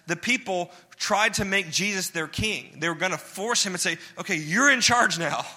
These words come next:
<laughs> right? Uh, and, and Jesus actually ran and said, "No, I'm not, I'm not here for politics.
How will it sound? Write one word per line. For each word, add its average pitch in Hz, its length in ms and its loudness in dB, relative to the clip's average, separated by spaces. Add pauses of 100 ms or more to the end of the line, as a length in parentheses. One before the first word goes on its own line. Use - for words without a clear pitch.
(280)
<laughs> - 380 -18
right? 147 360 -2 (680)
Uh, 170 200 4 (120)
and, 175 340 2
and 160 180 -2
Jesus 190 400 -2
actually 160 400 -4
ran 170 260 -4
and 143 80 -6
said, 139 180 -8
"No, 139 100 -10
I'm 175 100 -8
not, 208 180 -10
I'm 170 100 -10
not 185 140 -10
here 180 160 -10
for 147 100 -14
politics. - 920 -12